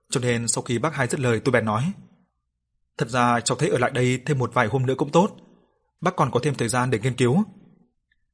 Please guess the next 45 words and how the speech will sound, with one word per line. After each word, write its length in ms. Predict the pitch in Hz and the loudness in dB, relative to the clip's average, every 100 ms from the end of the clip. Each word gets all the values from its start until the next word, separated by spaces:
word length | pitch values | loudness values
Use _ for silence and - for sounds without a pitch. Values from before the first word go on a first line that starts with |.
| _ _ - | _ _ -2
Bác 120 | 143 | 0
Hai 200 | 135 127 | 2 2
đưa 100 | 135 | 2
đôi 120 | 123 | 2
mắt 180 | 156 190 | 0 -2
lạnh 180 | 156 117 | -2 -2
lùng 120 | 110 | -4
nhìn 100 | 110 | 0
tôi. 260 | 113 117 113 - _ _ _ _ | 2 2 0 -12 _ _ _ _
Ánh 140 | - 135 | -4 -2
mắt 160 | 208 | -2
tức 100 | 226 | -2
giận 160 | 185 139 | -4 -4
của 80 | 113 | -2
bác 160 | 170 | -4
lúc 120 | 185 156 | -2 -2
này 360 | 127 107 104 107 - | -2 0 -2 -6 -4
tôi 120 | 139 | -2
nhìn 120 | 120 | -2
thế 80 | 147 | -4
nào 200 | 147 131 | -2 -2
cũng 120 | 135 | -2
thấy 160 | 131 117 | -4 0
rõ 240 | 127 156 190 | 2 2 2
sự 100 | 165 | 0
đau 200 | 131 123 | 2 2
thương 160 | 139 | 0
trong 140 | 123 120 | 0 0
đó. 280 | 113 135 208 - - _ _ _ _ _ _ _ | 0 0 -2 -10 -20 _ _ _ _ _ _ _
"Mày 140 | 123 127 | -2 0
muốn 220 | 113 147 | 2 2
ở 120 | 220 | 2
lại 100 | 127 | 2
đây?" 200 | 127 131 156 - - _ _ _ _ _ _ _ _ - | 4 2 2 -6 -20 _ _ _ _ _ _ _ _ -2
Bác 160 | 160 | 0
Hai 100 | 147 | 0
nhìn 140 | 127 113 | -2 0
tôi 120 | 117 | 0
hỏi, 240 | 120 107 92 - _ _ - | 0 0 -4 -16 _ _ 0
tôi 100 | 135 | 0
cũng 140 | 147 180 | 2 -2
nhẹ 100 | 208 | -2
nhàng 120 | 127 | -2
gật 120 | 113 | -2
đầu. 260 | 117 117 | 0 0